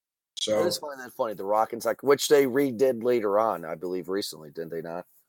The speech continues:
Speaker 1: Uh, I don't wanna say recently. I don't know when the last time, I actually don't know when the last time The Rock was in a W W E <laughs> ring.
Speaker 2: Okay.
Speaker 1: I actually don't
Speaker 2: I
Speaker 1: know.
Speaker 2: thought I was, I thought it was recently, like, in the past, like, five, six years.
Speaker 1: Well,
Speaker 2: Um,
Speaker 1: how,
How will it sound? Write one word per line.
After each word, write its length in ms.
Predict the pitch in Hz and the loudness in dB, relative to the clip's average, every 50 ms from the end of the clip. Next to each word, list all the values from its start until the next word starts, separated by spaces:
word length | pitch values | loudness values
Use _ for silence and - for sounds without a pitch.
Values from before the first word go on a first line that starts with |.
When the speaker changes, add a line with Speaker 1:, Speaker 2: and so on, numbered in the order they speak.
| _ _ _ _ _ _ _ - - - - - - - - - - _ _ _ _ _ - | _ _ _ _ _ _ _ -12 -12 -12 -12 -16 -18 -18 -18 -20 -20 _ _ _ _ _ -6
Speaker 1:
Uh, 340 | 120 113 107 107 104 101 107 | -2 0 0 0 0 0 0
I 40 | 123 | 2
don't 100 | 120 113 | 2 2
wanna 120 | 107 104 | 2 2
say 240 | - - 113 98 92 | 0 0 0 0 -2
recently. 440 | 95 107 117 120 - 113 104 107 110 | -2 0 2 4 2 2 2 2 4
I 40 | 113 | 4
don't 140 | 117 117 113 | 4 4 6
know 100 | 113 110 | 6 4
when 100 | 110 107 | 4 4
the 60 | 107 | 4
last 320 | 110 110 113 110 110 - | 4 6 6 4 4 2
time, 100 | - 113 | 4 6
I 60 | 127 | 6
actually 220 | 151 170 165 151 139 | 6 6 4 4 4
don't 220 | 135 156 151 151 | 4 4 6 6
know 80 | 147 147 | 6 6
when 100 | 143 139 | 8 8
the 60 | 131 | 8
last 280 | 131 135 135 131 127 - | 8 8 6 6 4 4
time 420 | 139 131 127 123 117 113 113 - - | 4 6 4 4 2 0 -6 -8 -8
The 100 | 113 120 | -8 -2
Rock 300 | 117 120 117 113 113 - | 0 2 2 2 0 -2
was 240 | 117 110 - - - | -4 -6 -6 -6 -6
in 120 | 120 113 | -6 -6
a 60 | 110 | -4
W 240 | 101 113 107 104 104 - | -4 -4 -4 -4 -4 -8
W 220 | - 151 127 135 156 | -8 -6 -2 0 2
E 140 | 143 147 | 2 0
<laughs> 60 | 127 135 | 0 0
ring. 320 | 147 151 151 151 135 110 - - - - - - - - - - | 0 2 2 2 0 -2 -6 -12 -16 -16 -16 -18 -12 -10 -2 4
Speaker 2:
Okay. 160 | - - - - - | 4 4 4 4 0
Speaker 1:
I 80 | - - - | 0 0 0
actually 320 | - - - - - - - - | -4 -4 -2 -4 -6 -6 -6 -6
don't 200 | 127 127 - 123 | -6 0 4 4
Speaker 2:
I 80 | 147 | 4
Speaker 1:
know. 60 | 170 170 | 6 8
Speaker 2:
thought 220 | 175 165 160 147 | 8 6 8 8
I 180 | 147 139 131 123 | 8 6 6 4
was, 180 | 117 - - - - | 2 -2 -2 2 2
I 80 | 151 | 4
thought 160 | 139 165 151 | 6 6 6
it 40 | 139 | 6
was 160 | 123 113 - | 6 4 0
recently, 420 | - 120 123 117 - - 113 104 104 | -2 -2 -2 -2 -2 -4 -6 -4 -2
like, 200 | 98 101 98 - | -2 -2 -2 -4
in 60 | 101 | -8
the 100 | 98 95 | -10 -6
past, 400 | - 107 104 101 95 92 - - | -2 0 0 0 0 -2 -4 -4
like, 340 | 98 92 90 90 87 82 - _ - _ _ _ _ _ _ _ _ _ _ | -4 -2 -2 -2 -4 -6 -8 _ -20 _ _ _ _ _ _ _ _ _ _
five, 340 | - - 101 98 98 95 92 | -6 -2 0 0 0 0 -2
six 280 | - - 95 87 - 90 | -4 -6 -6 -8 -8 -8
years. 420 | 90 90 92 95 98 - - - _ _ _ _ _ _ _ _ _ _ _ _ | -6 -4 -4 -4 -4 -4 -8 -10 _ _ _ _ _ _ _ _ _ _ _ _
Speaker 1:
Well, 260 | - 190 185 180 175 - 170 | 4 6 8 8 8 6 4
Speaker 2:
Um, 40 | 175 | 2
Speaker 1:
how, 220 | 196 202 185 196 | 2 4 4 6